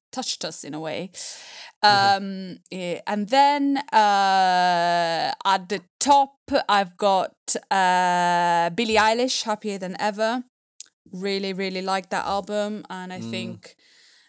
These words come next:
Speaker 1: uh, it's, uh, she did a great, uh, I don't know,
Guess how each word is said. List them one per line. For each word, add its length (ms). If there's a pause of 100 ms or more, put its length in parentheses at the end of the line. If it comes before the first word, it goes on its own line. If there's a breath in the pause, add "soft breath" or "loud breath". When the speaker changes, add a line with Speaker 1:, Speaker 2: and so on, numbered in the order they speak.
(100)
Speaker 1:
uh, 460
it's, 360
uh, 720
she 160
did 160
a 80
great, 560 (260)
uh, 580 (200)
I 60
don't 160
know, 120